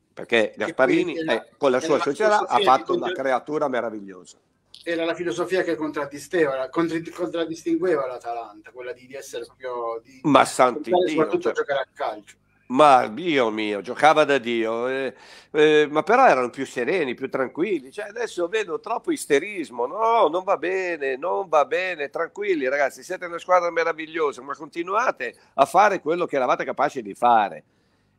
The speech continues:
Speaker 1: È chiaro, torno a ripetere, che, eh, se entrasse Ilicic sarebbe molto meglio, ma non so se, se è lì, se non c'è, se è infortunato, questo non lo so, capito? Però ci vuole fantasia,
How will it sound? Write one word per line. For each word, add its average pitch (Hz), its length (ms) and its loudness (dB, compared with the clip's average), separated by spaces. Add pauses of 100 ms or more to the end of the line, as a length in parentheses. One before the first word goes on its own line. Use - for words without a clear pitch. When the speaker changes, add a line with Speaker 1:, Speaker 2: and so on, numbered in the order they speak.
Speaker 1:
È 160 120 2
chiaro, 202 480 6
torno 165 260 4
a - 20 6
ripetere, 190 800 0
che, 151 600 0
eh, 131 40 -2
se 160 260 0
entrasse 156 560 2
Ilicic 180 1040 -2
sarebbe 151 360 0
molto 170 340 -2
meglio, 156 560 -4
ma 127 140 -2
non 156 120 -10
so 175 200 0
se, 139 480 -8
se 131 160 -6
è 120 60 -4
lì, 135 280 -6
se 117 160 -14
non 113 140 -10
c'è, 135 280 6
se 127 140 -8
è - 20 -6
infortunato, 117 760 -2
questo 113 260 -2
non 104 160 -6
lo 107 100 -10
so, 101 320 0 (420)
capito? 127 380 6
Però 147 400 8
ci 139 100 -10
vuole 131 180 0
fantasia, 120 720 -6